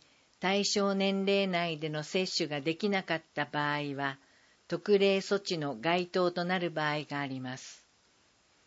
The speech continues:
詳しくは、市ホームページをご覧ください。次に、表本体です。予防接種ごと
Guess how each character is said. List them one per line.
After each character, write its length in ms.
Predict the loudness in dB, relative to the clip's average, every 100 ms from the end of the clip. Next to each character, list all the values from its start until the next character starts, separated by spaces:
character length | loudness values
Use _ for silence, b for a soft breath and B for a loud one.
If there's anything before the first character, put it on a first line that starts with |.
| _
詳 280 | -2 2 2
し 160 | 2 -2
く 160 | -4 -4
は、 240 | -4 -6 b b -6
市 300 | -2 -2 -4 _
ホ 220 | 0 2 4
ー 20 |
ム 160 | 2
ペ 240 | 4 4 4
ー 80 | 0
ジ 180 | -4
を 100 | -6
ご 180 | -6 -4
覧 240 | -4 -4 -6
く 120 | -6
だ 140 | -6
さ 280 | -6 -6 -6
い。 120 | -8 -14 _ _ _ _ _ _ _ _ _ _ _ _ -8
次 320 | -4 0 0
に、 260 | -2 -6 -10 _ 0
表 260 | 2 2
本 260 | 2 0 0
体 280 | -2 -2 -4
で 160 | -6
す。 300 | -8 -14 -20 _ _ _ _ _ -2
予 100 | 2
防 240 | 6 6
接 220 | 6 2 2
種 240 | 2 0
ご 140 | 2 0
と 300 | 0 -2